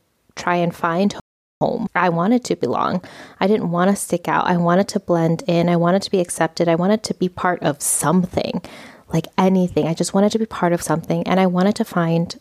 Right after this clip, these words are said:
a home. And assimilation basically helped me learn more about a country, culture, language. It also helped me to blend in with the culture, but it really stripped me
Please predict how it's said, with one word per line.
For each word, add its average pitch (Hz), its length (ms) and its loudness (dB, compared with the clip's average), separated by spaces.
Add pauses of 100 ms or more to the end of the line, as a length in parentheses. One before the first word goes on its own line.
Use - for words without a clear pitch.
a - 20 -4
home. 151 520 -4 (520)
And 190 420 4
assimilation 202 920 0
basically 196 420 -2
helped 175 400 -4
me 185 80 0
learn 165 580 -2 (480)
more 185 460 4
about 175 720 0
a 180 240 4
country, 175 460 -4
culture, - 400 -4
language. 220 560 2
It 185 160 2
also 175 280 0
helped 180 360 -4
me 185 160 2
to 180 160 -2
blend 165 340 0 (100)
in 190 300 2
with 214 200 0
the 226 60 0
culture, 226 540 -2 (460)
but 202 200 2
it - 380 0
really 254 580 2
stripped - 640 -2
me 190 300 4